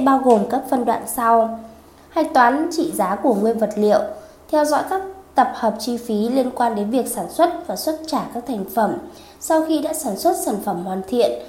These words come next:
phần này sẽ không tính trị giá nguyên vật liệu chính. Hạch toán số tiền công ty thương mại gửi cho công ty sản xuất. Tiền thanh toán này sẽ được hạch toán riêng vào tài khoản ngân hàng hay là trị giá của đơn hàng thanh toán, thanh toán theo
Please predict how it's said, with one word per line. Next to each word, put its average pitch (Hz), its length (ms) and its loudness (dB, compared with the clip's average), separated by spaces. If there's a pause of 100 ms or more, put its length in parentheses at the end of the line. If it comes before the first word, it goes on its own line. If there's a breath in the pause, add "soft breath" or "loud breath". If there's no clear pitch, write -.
(240 loud breath)
phần 214 220 2
này 190 240 2
sẽ 220 200 -6
không 269 220 0
tính 220 280 -2
trị - 180 -2
giá 185 200 -2
nguyên 247 200 0
vật 202 200 -2
liệu 208 220 0
chính. 196 360 0 (1120 loud breath)
Hạch 262 260 2
toán 233 240 4
số 262 180 0
tiền 294 300 0
công 277 160 2
ty 285 240 0
thương 269 220 0
mại 247 260 0 (100)
gửi 220 240 2
cho 240 140 -2
công 247 220 -4
ty 233 180 -4
sản 190 220 -6
xuất. 339 180 0 (500 loud breath)
Tiền 247 220 4
thanh 277 200 0
toán 247 260 2
này 247 220 4
sẽ 240 160 -2
được 262 220 0
hạch 196 200 -6
toán 185 220 -4
riêng 269 300 2
vào 214 160 0
tài 175 200 -2
khoản 175 200 -6
ngân 233 180 -2
hàng 208 340 -2 (400 loud breath)
hay 285 200 0
là 233 220 4
trị - 260 -4
giá 190 300 0
của 208 220 2
đơn 233 160 2
hàng 214 280 -2
thanh 220 200 -4
toán, 196 300 -4 (460 loud breath)
thanh 311 200 2
toán 226 220 4
theo 302 120 2